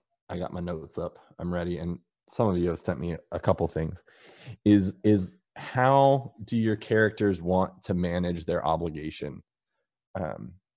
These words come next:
what are kind of maybe, like,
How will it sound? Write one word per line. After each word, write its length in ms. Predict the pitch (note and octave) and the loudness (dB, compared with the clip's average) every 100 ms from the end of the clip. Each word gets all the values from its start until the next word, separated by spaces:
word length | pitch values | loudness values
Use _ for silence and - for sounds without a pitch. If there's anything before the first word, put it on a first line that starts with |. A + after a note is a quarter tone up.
| _ G2 | _ -2
what 420 | G2 G#2+ A2 - | 6 8 8 4
are 240 | G2+ F#2+ F#2 | 2 4 2
kind 280 | - G2 F#2+ | -2 0 2
of 320 | F2+ F2 F#2+ _ _ _ _ _ _ _ _ _ _ _ _ _ _ _ _ _ _ _ | 2 -2 -10 _ _ _ _ _ _ _ _ _ _ _ _ _ _ _ _ _ _ _
maybe, 320 | A#2+ C#3+ D#3 D3+ | 2 6 8 8
like, 260 | B2+ G#2+ | 8 6